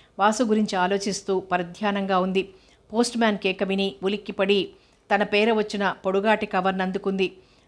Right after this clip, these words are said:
"వీలైతే ఈ రాత్రికే వస్తానన్న వాసు ఇంత పెద్ద ఉత్తరం రాశాడేమిటి? సెలవు దొరకలేదా? రావడం లేదా? లేక ఒంట్లో బాగాలేదా?"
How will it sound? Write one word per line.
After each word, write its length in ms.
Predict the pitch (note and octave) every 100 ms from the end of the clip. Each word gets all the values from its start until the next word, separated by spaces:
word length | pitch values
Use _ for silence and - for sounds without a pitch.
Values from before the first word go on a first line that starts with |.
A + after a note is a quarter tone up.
| -
"వీలైతే 580 | G#3 B3+ B3 G#3+ G#3 G3
ఈ 240 | G3 G3+
రాత్రికే 460 | G3+ G3 G3+ A3 A3+
వస్తానన్న 500 | F#3+ - G3+ G3 G3
వాసు 500 | F#3 F#3+ G3 G3 F#3+ G3+
ఇంత 180 | G#3
పెద్ద 260 | G#3 F#3 G3+
ఉత్తరం 340 | A3+ G#3 G3+
రాశాడేమిటి? 720 | F#3+ F#3 G3 F#3+ F#3+ F#3+ D4 - _ _ _ -
సెలవు 280 | A3 G#3 B3
దొరకలేదా? 720 | G3+ G3 G#3+ G3+ F#3 G3+ D4+ - _ _ -
రావడం 400 | G3 G3+ A3+ A3+
లేదా? 440 | F#3+ F#3+ G3 D#4+ - _ _ -
లేక 440 | G#3+ G#3+ G#3 G3
ఒంట్లో 300 | G3 G3+ C4
బాగాలేదా?" 720 | G#3 F#3 G3 G3+ F#3+ F#3 A#3